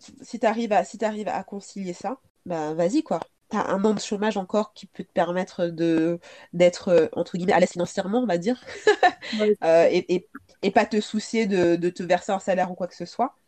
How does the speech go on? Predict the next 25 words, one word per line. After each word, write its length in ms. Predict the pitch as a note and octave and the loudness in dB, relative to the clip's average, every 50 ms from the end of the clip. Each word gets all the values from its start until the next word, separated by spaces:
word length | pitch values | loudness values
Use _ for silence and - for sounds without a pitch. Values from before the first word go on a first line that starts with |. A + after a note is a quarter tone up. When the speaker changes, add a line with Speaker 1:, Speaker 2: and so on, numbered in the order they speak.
| _ | _
Speaker 2:
Et 60 | C#4+ C#4+ B3 - | -2 -2 -2 2
puis 160 | - A#3+ A3+ | 4 6 6
après, 400 | G#3 G#3 G#3+ F3 E3 E3 B3 A#3+ | 6 6 4 2 2 2 6 6
j'ai 120 | A#3+ A3+ | 6 6
rien 180 | G3+ - C#3+ - | 6 4 2 0
Speaker 1:
Euh, 40 | - | -2
Speaker 2:
à 60 | - | 0
faire. 140 | - C#4+ C#4+ B3 | 0 0 2 2
Au 80 | A#3+ | 0
bout 140 | G#3+ G3+ G#3+ | -2 -2 -2
d'un 200 | G3+ G#3+ G#3+ A3 | -2 0 0 2
an, 160 | A#3+ B3+ B3+ | 2 2 2
si 160 | A#3+ - - - | 0 -2 -4 0
ça 140 | - G#3+ | 0 0
marche 240 | G3+ G3 G3 G3 - | 0 0 -4 -6 -6
pas, 180 | - - A#3 A3+ | -4 -2 -2 -2
ben, 140 | G3+ G3+ G3 | -2 -4 -4
au 80 | G3 | -4
moins, 180 | G3+ G#3 A3 A3+ | -4 -4 -4 -4
j'aurais 260 | G#3+ G#3+ G3 F#3+ F#3 | -2 -2 -4 -2 -4
essayé. 420 | F#3+ G3 - - G#3 G#3+ A3+ A3+ A#3 - _ _ _ _ | -6 -6 -6 -6 -2 -2 -2 -2 -2 -6 _ _ _ _
Speaker 1:
Et 120 | - G3+ F3+ | -10 -10 -8
c'est 160 | - - G3 | -8 -10 -4
ça. 140 | - A3+ A3+ | -2 -2 -2
Speaker 2:
Après, 180 | C4 - A#3 | 0 -2 -6